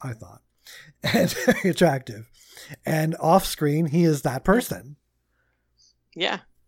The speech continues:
Speaker 1: There's nothing different. And, and really that person, I, I don't think they, I didn't read too much up on Theo, but I think that he's a male to, or a female to male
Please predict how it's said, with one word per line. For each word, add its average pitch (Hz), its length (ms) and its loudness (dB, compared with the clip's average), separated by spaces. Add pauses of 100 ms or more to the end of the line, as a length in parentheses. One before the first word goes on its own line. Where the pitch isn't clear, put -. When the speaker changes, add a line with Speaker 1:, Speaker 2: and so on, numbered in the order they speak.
Speaker 1:
There's 151 340 -4
nothing 143 300 -4
different. 139 440 -2 (240)
And, 151 380 -4 (800)
and 143 400 -10
really 151 280 0
that 139 260 -4
person, 156 640 -2
I, 135 260 -6
I 170 100 -2
don't 190 240 -2
think 175 200 -4
they, 139 400 0 (560)
I 165 80 0
didn't 196 140 2
read 160 160 2
too 156 120 -4
much 131 200 -4
up 131 220 -6
on 120 380 -10
Theo, 127 380 -8 (120)
but 127 320 -8 (1000)
I 143 100 -8
think 156 320 -6
that 135 240 -4 (680)
he's 139 380 -6
a 127 360 -6
male 127 340 -8
to, 131 260 -8
or 127 260 -6
a 123 40 -10
female 131 440 -4
to 123 120 -8
male 127 420 -6